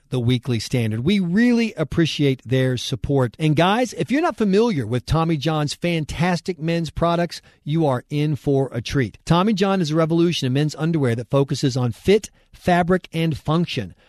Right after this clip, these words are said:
Shirts that stay tucked, socks that stay up, and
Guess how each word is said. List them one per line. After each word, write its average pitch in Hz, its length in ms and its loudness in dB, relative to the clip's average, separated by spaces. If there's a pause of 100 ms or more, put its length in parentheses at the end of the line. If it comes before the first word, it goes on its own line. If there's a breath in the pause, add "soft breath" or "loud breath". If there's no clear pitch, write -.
(100)
Shirts - 500 0
that 156 120 -2
stay 180 240 0
tucked, - 460 -2 (220 soft breath)
socks - 540 0
that 175 120 -2
stay 185 260 2
up, 220 220 0 (240 soft breath)
and 151 160 0